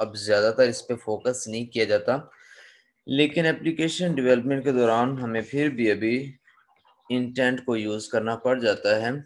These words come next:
Intent basically क्या है और intent को replace कर दिया है fragments ने। जो हमारा अगला next topic है,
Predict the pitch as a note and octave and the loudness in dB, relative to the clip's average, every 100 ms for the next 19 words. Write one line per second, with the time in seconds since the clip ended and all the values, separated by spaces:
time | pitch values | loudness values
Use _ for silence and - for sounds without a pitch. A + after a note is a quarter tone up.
0 | D#3+ A#2+ C3 C3 C#3 C#3 A#2 A2+ - A#2+ | -8 -8 -6 -2 -2 -4 -6 -6 -8 -4
1 | B2 A#2+ B2 B2 B2+ _ _ C3 B2 B2 | 0 2 2 0 -6 _ _ -2 2 4
2 | C#3 D3 C#3 - G#2 A2 A2 A#2+ B2+ C3 | 4 4 2 2 -2 2 2 0 -4 -2
3 | C#3+ C#3+ D3 B2 A#2+ A#2+ B2+ C#3 - A2+ | -2 0 0 0 -2 -2 -2 -2 2 2
4 | G#2 A2+ A2+ C3 B2+ - A2 G2+ G#2 G#2 | 2 0 2 2 -2 2 2 2 -4 -6
5 | A2 F#2+ F2 _ _ _ _ _ _ C3+ | -8 -10 -10 _ _ _ _ _ _ -6
6 | C#3 C3+ C3+ C3+ C3+ C3+ C3+ C#3 - B2 | 2 6 8 8 8 6 6 2 2 2
7 | A2+ B2 B2 A#2+ A#2+ | 2 2 2 4 4